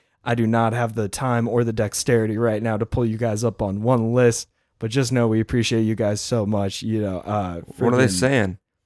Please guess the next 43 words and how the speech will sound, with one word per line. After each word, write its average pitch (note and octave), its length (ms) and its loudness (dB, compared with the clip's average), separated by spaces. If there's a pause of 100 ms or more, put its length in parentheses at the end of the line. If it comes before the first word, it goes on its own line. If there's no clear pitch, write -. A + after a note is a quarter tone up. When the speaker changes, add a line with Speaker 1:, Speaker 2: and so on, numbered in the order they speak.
(720)
Speaker 1:
Well, C#3 300 4 (140)
first G#3+ 260 4
of F3 60 4
all, D#3+ 100 8
they C#3+ 100 6
let D3+ 200 8
us C3+ 140 2
know C3+ 140 6
when B2 140 6
I A#2 100 6
mess A#2+ 300 4
up A#2 160 0
the G#2+ 120 0
uploads. G#2+ 800 0
Speaker 2:
Good. A#2 260 4
Speaker 1:
Like, A2 260 2
there's B2+ 160 2
been C3 160 4
a B2 60 2
couple C3+ 280 0
times B2+ 360 2
where A#2+ 140 4
I've, A2 260 2
uh, G#2 260 0
uploaded A2+ 760 0
a F#2+ 520 -8
draft A#2 640 -2
or G2+ 460 -6 (240)
poor A#2+ 480 2
version G#2+ 500 -2
of G2 380 -8
the G2+ 140 -8
episode, G2+ 480 -8
and G2+ 280 -8
you A#2 80 -2
guys B2 240 6
let A2+ 160 4
us G#2+ 140 -4
know A2+ 100 2
right G#2+ 280 0
away, G#2 260 -2
which G#2 220 -6
is A2+ 180 -6